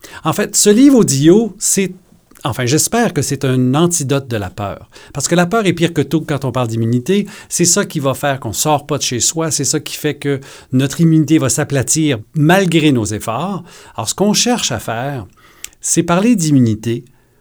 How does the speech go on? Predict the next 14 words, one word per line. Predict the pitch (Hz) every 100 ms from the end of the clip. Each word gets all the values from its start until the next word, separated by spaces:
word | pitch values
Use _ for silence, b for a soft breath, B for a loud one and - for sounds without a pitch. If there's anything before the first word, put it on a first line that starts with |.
| _ -
pour | 180 202 214 220 208 - _ _ _ -
se | - - 277 285
donner | 165 143 131 135 127 - _ _ _ -
des | 110 113 101
outils, | 101 - - 208 220 - _ _ b b
faire | - 156
la | 175
différence | 175 165 220 214 240 -
entre | 175 160 156
peu | 143 - 294
ou | 226
pas | 175 175
de | 175
symptômes, | 147 120 - 180 226 208